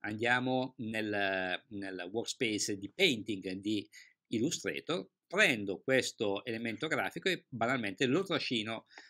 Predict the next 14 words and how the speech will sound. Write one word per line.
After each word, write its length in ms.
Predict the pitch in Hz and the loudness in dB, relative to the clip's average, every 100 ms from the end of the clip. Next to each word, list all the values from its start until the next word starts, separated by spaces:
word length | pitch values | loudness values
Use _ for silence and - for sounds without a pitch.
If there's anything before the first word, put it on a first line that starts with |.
| - | -14
nel 320 | - 120 123 - | -2 2 2 2
pannello 400 | 113 107 104 101 | 0 0 0 0
dei 160 | 95 | -2
pennelli. 760 | - 95 85 82 78 85 87 - _ - - _ - | -2 -6 -6 -8 -8 -8 -8 -10 _ -20 -20 _ -2
Eh, 760 | 123 123 117 117 107 104 - - | 2 4 4 4 2 -2 -6 -6
vogliamo 360 | 120 156 190 113 | 0 2 2 0
trasformare 580 | 120 - 143 120 107 | -2 0 2 4 4
questo 580 | - 196 226 - 160 143 | 2 2 2 0 0 0
in 140 | - 127 | -2 -2
un 120 | 120 | 0
pennello 340 | 127 123 120 | 0 2 2
artistico, 840 | 113 - 107 90 - 104 104 98 - | 0 -2 -6 -6 -4 -4 -2 -4 -2
art 300 | 127 120 120 | 2 2 0
brush. 640 | 101 87 87 - 107 92 | -4 -4 -4 -4 -2 -4